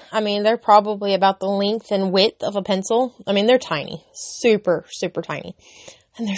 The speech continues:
so cute. Oh my goodness, are they cute. Um, but anyway,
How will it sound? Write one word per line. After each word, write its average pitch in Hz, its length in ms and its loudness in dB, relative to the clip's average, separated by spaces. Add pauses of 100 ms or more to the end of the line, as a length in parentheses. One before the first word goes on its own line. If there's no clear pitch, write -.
(160)
so 226 420 -4 (120)
cute. 247 380 8 (520)
Oh 254 80 2
my 240 120 6
goodness, 214 420 2
are 190 80 2
they 175 140 0
cute. - 580 -4 (500)
Um, 196 560 6 (600)
but 311 100 -2
anyway, 330 340 4